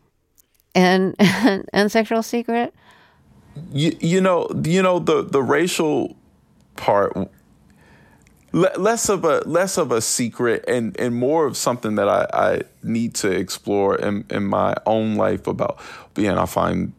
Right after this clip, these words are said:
Speaker 2: men of all races very attractive, but, like, like, what root of self-hate or fear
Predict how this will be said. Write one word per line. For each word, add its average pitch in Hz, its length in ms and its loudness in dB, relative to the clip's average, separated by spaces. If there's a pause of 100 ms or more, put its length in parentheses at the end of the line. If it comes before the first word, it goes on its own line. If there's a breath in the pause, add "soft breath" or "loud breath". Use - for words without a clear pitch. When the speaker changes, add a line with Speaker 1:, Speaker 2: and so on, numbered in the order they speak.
Speaker 2:
men 98 240 -2
of 98 180 -2
all 104 220 2
races 92 520 -2
very 98 360 0
attractive, 107 600 -2
but, - 220 -2
like, 98 380 0 (340 loud breath)
like, 98 260 0
what 104 460 -2 (760 soft breath)
root 117 400 0
of 107 200 0
self-hate 101 760 0 (160)
or 95 160 2
fear 92 680 -2